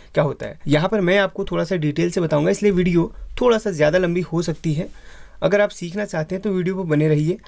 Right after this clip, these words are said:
अगर नहीं सीखना चाहते हैं तो वो आपकी मर्ज़ी है। बाकी यहाँ पर ये एसएमपीएस के दो सेक्शन होते हैं, अगर ऐसे समझ में आया तो उल्टा कर लीजिए। दो पार्ट इसके बने होते हैं, एक पार्ट ये है और एक पार्ट बीच में ये देखिए लाइन बनी हुई, एक पार्ट ये है। प्राइमरी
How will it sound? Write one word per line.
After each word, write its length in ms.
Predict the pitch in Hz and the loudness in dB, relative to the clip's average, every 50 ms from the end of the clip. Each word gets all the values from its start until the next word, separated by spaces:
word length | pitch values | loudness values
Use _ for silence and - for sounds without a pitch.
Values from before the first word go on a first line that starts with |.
| - - | -14 -8
अगर 140 | - - 135 | -4 0 2
नहीं 220 | 156 156 160 202 | 2 4 4 2
सीखना 320 | 208 - 180 160 165 156 147 | 2 0 0 0 2 2 2
चाहते 280 | - 135 127 120 139 | 2 0 -2 -2 -2
हैं 160 | 131 147 220 - - - - - - | -4 -6 -6 -8 -10 -18 -14 -4 -2
तो 100 | 160 147 | 0 0
वो 260 | 127 139 - - - - | 2 2 0 0 -2 -2
आपकी 260 | - 135 - - - | -4 -4 -4 -4 -4
मर्ज़ी 300 | 127 120 120 113 120 123 | -4 -4 -4 -6 -8 -8
है। 120 | 123 143 - - - - - - - - 160 | -10 -10 -12 -14 -18 -20 -20 -20 -12 -6 -2
बाकी 300 | 139 160 170 165 208 208 | -2 -2 -2 -2 -4 -6
यहाँ 220 | 190 175 202 190 - | -4 -4 -4 -4 -2
पर 80 | 190 | -2
ये 380 | 185 180 185 196 202 208 - - - - _ _ _ - - - - | -2 0 0 0 0 -2 -2 -6 -12 -20 _ _ _ -20 -20 -10 -4
एसएमपीएस 460 | - 151 - 196 202 185 208 202 196 - | -2 0 0 0 0 2 2 0 0 2
के 100 | 214 170 | 0 0
दो 200 | 143 165 180 185 | 2 2 2 2
सेक्शन 380 | - 180 165 156 - 180 170 | 2 2 0 0 0 0 0
होते 260 | 143 139 135 - 160 | 0 0 0 0 0
हैं, 160 | 151 180 233 - - - - - - | 0 0 -2 -6 -12 -18 -12 -8 -2
अगर 120 | 156 147 165 | 0 2 4
ऐसे 280 | 143 160 170 - 214 | 4 4 2 0 -2
समझ 220 | - 208 180 180 175 | -2 0 0 0 2
में 140 | 175 160 | 2 2
आया 120 | 156 160 - | 2 2 2
तो 100 | 214 202 | 4 4
उल्टा 280 | 170 156 147 151 170 | 4 4 4 2 2
कर 140 | 170 165 165 | 2 2 2
लीजिए। 340 | 156 151 147 139 160 208 226 - - - - - - | 2 2 2 2 0 -2 -4 -6 -12 -20 -14 -10 -2
दो 180 | 135 165 185 190 | 2 4 4 4
पार्ट 280 | 190 185 170 170 160 | 4 2 0 0 0
इसके 200 | 165 - - 185 | -2 -2 0 0
बने 180 | 147 143 139 139 | 2 2 2 2
होते 240 | 131 123 - - 190 | 2 0 -2 -2 -2
हैं, 80 | 202 - | 0 0
एक 160 | 170 165 156 - | -2 -2 0 2
पार्ट 240 | 160 156 156 165 | 2 2 2 2
ये 180 | 160 156 160 151 | 0 2 2 2
है 140 | 156 196 - - - - - | 0 0 -4 -10 -18 -8 -2
और 160 | 139 139 139 | 2 2 4
एक 160 | 151 156 151 - | 4 2 2 2
पार्ट 180 | 151 151 151 | 2 2 2
बीच 260 | 139 160 170 165 - | 0 -4 -6 -6 -4
में 100 | 165 151 | -2 -2
ये 60 | 147 143 | -2 -2
देखिए 280 | 127 131 - - 196 | -2 -4 -6 -6 -4
लाइन 300 | 202 170 151 151 151 156 | 0 2 4 4 4 4
बनी 160 | 151 156 151 | 2 2 2
हुई, 220 | 151 147 165 208 233 - | 0 0 -2 -4 -6 -4
एक 160 | 143 139 127 | -6 -4 -2
पार्ट 240 | - 139 139 - - | 0 0 0 -2 -4
ये 180 | 131 120 123 117 | -8 -8 -8 -8
है। 140 | - - - - - - - - - - - - | -10 -12 -18 -20 -20 -20 -20 -20 -20 -14 -6 -2
प्राइमरी 460 | 170 170 175 190 208 220 226 240 277 | 0 0 2 2 0 -2 -2 -4 -6